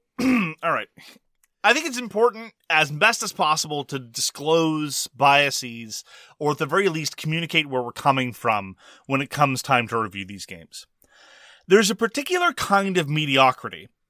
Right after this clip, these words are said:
that inspires in me such rage and loathing that is beyond all proportions to the game's faults. Sometimes there are games that are so bad that I cannot help but laugh.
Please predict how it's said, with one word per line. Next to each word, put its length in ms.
that 200
inspires 680
in 100
me 140
such 420
rage 600
and 120
loathing 520
that 200
is 140
beyond 560
all 240
proportions 960
to 120
the 80
game's 340
faults. 520
Sometimes 1040
there 180
are 120
games 420
that 100
are 80
so 260
bad 400
that 120
I 60
cannot 320
help 160
but 140
laugh. 440